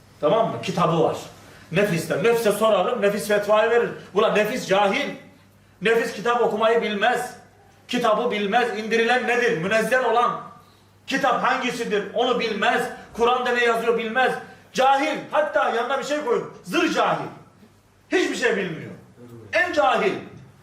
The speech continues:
O fetvayı bulur. Cahil cesurdur. Cahil fetvayı verir. Ama biz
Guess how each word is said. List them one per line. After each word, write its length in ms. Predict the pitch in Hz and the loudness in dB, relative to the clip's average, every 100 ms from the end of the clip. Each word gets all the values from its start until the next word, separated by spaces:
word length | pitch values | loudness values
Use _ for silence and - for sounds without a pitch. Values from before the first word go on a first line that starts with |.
| - - | -18 -10
O 100 | 170 | -2
fetvayı 480 | 185 185 196 196 | 0 2 4 4
bulur. 300 | 175 226 - - - | 2 -2 -4 -8 -10
Cahil 360 | - 175 196 190 | -2 0 0 0
cesurdur. 500 | 185 185 247 196 - - - - - | 0 -2 -4 -4 -4 -8 -20 -10 0
Cahil 360 | 240 220 170 - | 2 2 0 0
fetvayı 420 | 214 220 202 185 | 0 2 2 2
verir. 260 | 208 240 - - - _ _ _ _ _ - - - - - | 2 0 -4 -12 -20 _ _ _ _ _ -20 -20 -20 -20 -14
Ama 300 | 120 139 139 | -8 -6 -4
biz 360 | 160 185 - | -4 -4 -8